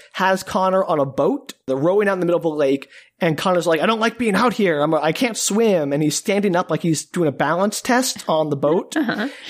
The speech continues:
Speaker 1: And they're bantering back and forth. He calls Ramirez, uh, a haggis or a Spanish peacock, which is great because he doesn't sound Spanish in the least.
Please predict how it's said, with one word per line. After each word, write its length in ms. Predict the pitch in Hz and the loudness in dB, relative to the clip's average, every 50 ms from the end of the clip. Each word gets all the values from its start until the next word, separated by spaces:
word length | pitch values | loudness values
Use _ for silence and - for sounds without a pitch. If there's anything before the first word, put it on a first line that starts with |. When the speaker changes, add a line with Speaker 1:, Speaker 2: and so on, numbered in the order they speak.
| - - - | -12 -4 0
Speaker 1:
And 400 | 175 165 165 165 160 160 160 - - - | 0 2 2 2 2 0 -2 -4 -6 -4
they're 100 | - 220 | -2 -2
bantering 380 | 208 - 190 180 175 - 196 175 | 0 0 0 -2 0 0 -2 0
back 200 | 165 156 165 - | 0 -2 -2 -2
and 140 | 180 175 - | -6 -8 -2
forth. 540 | - 285 294 269 247 240 240 240 233 240 - | -2 0 2 2 2 2 2 0 0 -2 -4
He 160 | - 180 165 | -4 -4 -2
calls 480 | - - - 175 165 165 170 165 165 | -2 -2 -2 0 0 2 0 0 0
Ramirez, 680 | 170 151 156 160 160 160 160 156 156 147 143 135 - - | 0 0 0 2 2 2 2 2 2 2 0 -2 -4 -6
uh, 280 | - 147 139 131 - - | -2 0 0 0 -2 -2
a 80 | - 123 | -4 -4
haggis 640 | - 175 208 208 190 190 196 190 190 - - - | -2 0 0 0 0 2 2 0 2 0 0 0
or 240 | - 147 135 135 131 | 2 2 2 2 2
a 60 | 131 | 0
Spanish 520 | 131 - - - 185 165 175 180 175 - - | 0 -2 -4 -4 -2 -2 -2 -2 -2 -4 -6
peacock, 680 | - - 202 190 - - - 226 226 233 - - - _ _ _ _ _ | -4 -2 -2 0 0 0 0 0 -2 -2 -4 -8 -20 _ _ _ _ _
which 160 | - 156 - | -6 -4 -2
is 100 | 160 143 | -2 -2
great 400 | - - 170 160 165 202 226 - - - - | -2 0 0 2 2 0 -2 -4 -12 -12 -6
because 420 | - 190 170 - 160 151 151 151 - | -6 -4 -2 0 0 0 0 -2 -2
he 120 | - 165 | -2 -2
doesn't 240 | 151 156 147 156 151 | 0 0 -2 -2 -2
sound 280 | - - 143 160 160 | 0 0 2 0 0
Spanish 400 | - - - 151 156 170 170 - | 0 0 0 0 0 0 -2 -2
in 80 | 170 151 | -2 -2
the 80 | 139 135 | 0 0
least. 380 | 135 143 170 - - - - | 2 0 0 0 -2 -4 -6